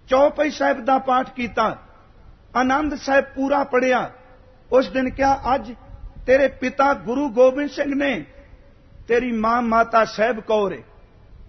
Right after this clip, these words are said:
ਉਸ ਦਿਨ ਪੰਜ ਪਿਆਰਿਆਂ ਨੇ ਸਾਨੂੰ ਵੀ ਕਿਹਾ, ਆਪ ਜੀ ਨੂੰ ਵੀ ਕਿਹਾ ਕਿ "ਸਿੱਖਾਂ,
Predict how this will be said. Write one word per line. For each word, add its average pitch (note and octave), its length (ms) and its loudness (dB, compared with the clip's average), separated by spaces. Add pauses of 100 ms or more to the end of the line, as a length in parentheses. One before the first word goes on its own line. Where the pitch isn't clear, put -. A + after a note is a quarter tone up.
(100)
ਉਸ D4 220 4
ਦਿਨ D#4 220 -2
ਪੰਜ C#4+ 400 -2
ਪਿਆਰਿਆਂ C4+ 540 2
ਨੇ D4+ 140 -4
ਸਾਨੂੰ C4 520 -2
ਵੀ D4+ 140 -4
ਕਿਹਾ, C4+ 320 2 (100)
ਆਪ D4+ 280 2
ਜੀ C#4+ 120 -4
ਨੂੰ E4 160 -2
ਵੀ D#4+ 100 -2
ਕਿਹਾ C#4 340 4 (640)
ਕਿ C#4 120 2
"ਸਿੱਖਾਂ, D4+ 480 -2